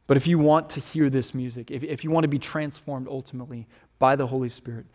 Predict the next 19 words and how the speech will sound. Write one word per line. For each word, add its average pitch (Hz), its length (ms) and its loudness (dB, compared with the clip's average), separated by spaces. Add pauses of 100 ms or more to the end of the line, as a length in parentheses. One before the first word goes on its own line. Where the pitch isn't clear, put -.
(200)
you 135 120 -4
need 143 200 4
to 143 80 2
know 127 240 2
and 120 180 -4
read 123 320 -6
and 120 80 -12
love 117 260 -8
this 139 140 -18
book, - 260 -16 (280)
and 127 100 -6
you 127 60 -2
need 143 180 2
to 139 80 2
get 120 160 -2
involved 117 440 -8
with 120 120 -18
this - 160 -20
church. - 420 -18